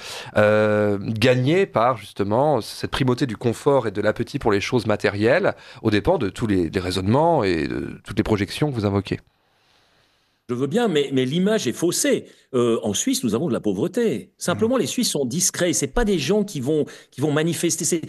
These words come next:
Speaker 2: c'est pas dans leur tendance générale. Donc, euh, c'est un peu masqué. On a, on a réussi, par le double emploi des hommes et des femmes, on a réussi à masquer le perte de pouvoir des, des, des familles. Euh, quand on nous dit, « Oui, mais on va manquer de travailleurs, on va manquer de main-d'œuvre parce qu'il y a un vide. »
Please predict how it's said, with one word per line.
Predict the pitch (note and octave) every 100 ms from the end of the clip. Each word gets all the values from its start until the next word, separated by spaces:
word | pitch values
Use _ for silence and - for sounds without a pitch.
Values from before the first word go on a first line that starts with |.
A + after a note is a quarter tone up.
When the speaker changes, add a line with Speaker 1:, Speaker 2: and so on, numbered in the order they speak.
| -
Speaker 2:
c'est | - F#3+
pas | C4
dans | B3 F3+
leur | -
tendance | E3+ E3 D#3
générale. | B2+ C3 A#2+ A2+ G#2 - - -
Donc, | F3 G#3+
euh, | G3
c'est | F3 - G3
un |
peu | F#3+ C4
masqué. | G#3+ F#3+ - A#3 - - -
On | E3
a, | D#3+ D#3+
on | D#3+ F#3
a |
réussi, | F#3 A#3 A3+ B3
par | F#3+ B2
le | A#2+
double | A3+ G#3
emploi | F#3+ F#3 D3+ B2+ G#2 F#2+ -
des | A2+ B2
hommes | D#3
et | C3+
des | A#2+
femmes, | A#2+ C#4+
on | A#3
a |
réussi | C3+ D#3+ F#3+
à |
masquer | D3 D#3+ - A#3
le | C3
perte | E3
de | C#3+
pouvoir | D3 C#3+ E3
des, | A2 G#2
des, | G2+
des | G2
familles. | - G2+ F#2+ - _ _ - -
Euh, | E3 E3+ E3+
quand | B3+ C4
on | C4
nous | G#3 D#3+
dit, « | D#3 D#3+ - - _ _ -
Oui, | F#3 D4+ C#4+
mais | F3
on | D3
va | A3
manquer | F#3+ A3+ G#3 - C#4+ D4
de | E3
travailleurs, | - F3 F3 D3 G2+
on |
va | G#2+
manquer | C3 B3+ G3 C4+ C4+
de | E3+
main-d'œuvre | F3+ E3+ A#3 B3 - -
parce | D#3+ -
qu'il |
y | A3
a |
un | C3
vide. » | A2 E3+ B2 F#2+